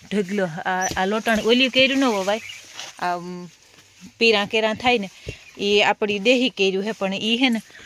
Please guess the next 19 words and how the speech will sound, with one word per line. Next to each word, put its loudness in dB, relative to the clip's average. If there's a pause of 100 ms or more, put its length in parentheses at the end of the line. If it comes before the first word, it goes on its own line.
(340)
અ, -4
ખાવામાં 0
ય -2
આપણી -2
ભારી -2
પડે 0 (360)
અને -4 (1120)
ઓલું -4
થાય. -12 (1700)
એટલા 2
બધા 0
લાગે 2
ય -2
નહીં -6
ને -6
આમાં -4
જોવા -4
આવે -6
હતી. -14